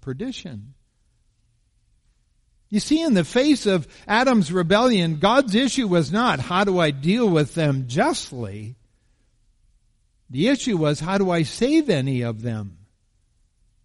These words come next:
and remain just?" Friends, God is not unjust in saving some but passing over others, any more than a governor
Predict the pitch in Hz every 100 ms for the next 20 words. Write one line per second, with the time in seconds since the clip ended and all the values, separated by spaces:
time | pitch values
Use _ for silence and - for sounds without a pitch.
0 | _ _ _ 143 143 143 143 139 123 123
1 | 113 120 107 107 _ - - _ _ _
2 | _ _ _ _ _ _ _ _ _ _
3 | _ _ _ _ _ _ _ _ _ _
4 | _ _ - 196 196 143 202 226 220 170
5 | 185 214 214 160 139 151 - 147 131 151
6 | 147 131 127 110 143 131 123 120 139 120
7 | 131 123 127 120 120 180 165 117 110 180
8 | 233 233 190 185 170 143 135 139 202 220
9 | 127 90